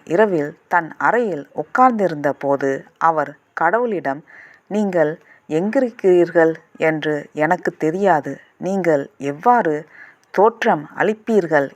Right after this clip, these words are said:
என்று எனக்கு தெரியாது. எனக்கு ஒன்றுதான் தெரியும், நீங்கள் இருக்கிறீர்கள். தயவு செய்து உதவி செய்யுங்கள்." மிகவும் மனம்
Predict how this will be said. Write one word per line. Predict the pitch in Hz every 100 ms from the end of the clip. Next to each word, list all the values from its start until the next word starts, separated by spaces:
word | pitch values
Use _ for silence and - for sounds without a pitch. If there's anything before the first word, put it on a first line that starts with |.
| -
என்று | 151 143 147 139 -
எனக்கு | 160 175 170 170
தெரியாது. | - 151 180 170 143 139 - - - _ -
எனக்கு | 175 180 170 165 151
ஒன்றுதான் | 170 196 240 175 170 185
தெரியும், | 160 156 151 139 _ -
நீங்கள் | 180 180 160 147 - - - -
இருக்கிறீர்கள். | 202 214 202 160 143 139 139 - _ - _ 127
தயவு | 143 202 240
செய்து | 226 151 135 139 156 -
உதவி | 147 196 233
செய்யுங்கள்." | 220 160 143 147 143 135 - - - - 135
மிகவும் | 160 226 190 156 170 _ -
மனம் | 143 180 208